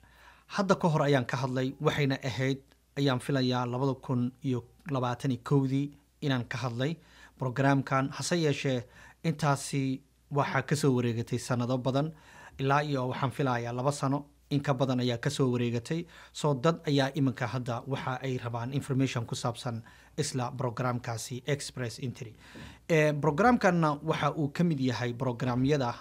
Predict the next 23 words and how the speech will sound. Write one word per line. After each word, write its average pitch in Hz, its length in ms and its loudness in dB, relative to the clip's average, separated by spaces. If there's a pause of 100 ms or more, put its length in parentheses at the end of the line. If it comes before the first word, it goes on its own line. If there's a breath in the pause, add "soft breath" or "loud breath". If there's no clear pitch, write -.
(140)
lagu 135 280 -2
imaado 123 360 0
dalkan 120 520 -4
Maraykanka. 127 580 -2 (480 loud breath)
Haddaba, 165 260 4
programkan 185 840 4
wuxuu 147 360 -2
u 185 40 4
shaqeeyaa, 127 1000 0
ama 135 260 -2
qaababka 143 680 -2
uu 147 120 -8
u 180 40 -2
shaqeeya 127 480 -2
waxa 139 360 -2
ay 135 80 -4
tahay, 143 400 -2 (480 loud breath)
qofka 156 600 0
isaga 143 340 -2
oo 123 180 -4
waddankiisa 139 640 2
hooyo 123 320 0
jooga 127 480 -2